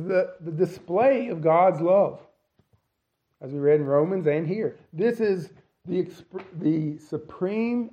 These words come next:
expression of the love of God,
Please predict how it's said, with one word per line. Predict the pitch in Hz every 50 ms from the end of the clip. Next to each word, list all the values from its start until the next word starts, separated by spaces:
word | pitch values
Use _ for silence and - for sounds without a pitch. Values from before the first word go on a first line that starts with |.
| -
expression | 220 208 - - - - 190 190 180 139 - - - 113 123 127 _ _ _ _ _ _ _ _ _
of | - 139 135
the | 139 143
love | 139 151 165 165 170
of | 170 165 156 143
God, | 147 143 135 120 113 117